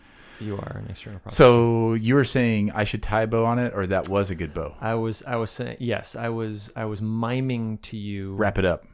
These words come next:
Speaker 2: Land
Speaker 1: That
Speaker 2: the
Speaker 1: was,
Speaker 2: plane.
Speaker 1: that's a great, that's a great place to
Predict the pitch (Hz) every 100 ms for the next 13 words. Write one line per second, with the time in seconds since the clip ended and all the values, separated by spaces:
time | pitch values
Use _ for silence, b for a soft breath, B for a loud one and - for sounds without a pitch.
0 | - - - 107 92 110 95 80 120 -
1 | 104 104 113 113 117 - 113 - 98 104
2 | 110 110 110 - _ - - 107 101 -
3 | - 98 92